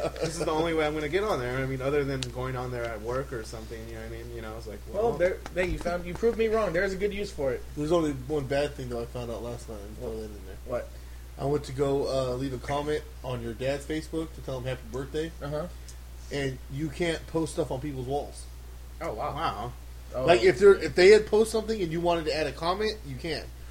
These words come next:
Speaker 2: Yeah.
Speaker 3: Like, I went to his profile, and there was no way to leave something on their wall.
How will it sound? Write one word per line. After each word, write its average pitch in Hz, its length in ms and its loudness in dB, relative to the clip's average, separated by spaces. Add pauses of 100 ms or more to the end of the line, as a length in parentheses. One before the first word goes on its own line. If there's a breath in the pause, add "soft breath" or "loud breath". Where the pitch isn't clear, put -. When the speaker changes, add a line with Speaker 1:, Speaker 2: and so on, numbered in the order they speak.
(160)
Speaker 2:
Yeah. 139 180 2
Speaker 3:
Like, 147 140 6
I 151 100 6
went 170 180 2
to 139 80 -4
his 160 200 2
profile, 185 500 2
and 143 100 -2
there 143 60 0
was 131 140 -2
no 151 120 2
way 156 160 4
to 139 60 2
leave 135 320 0 (160)
something 131 320 -8
on 123 120 -6
their 123 140 -2
wall. 120 240 -6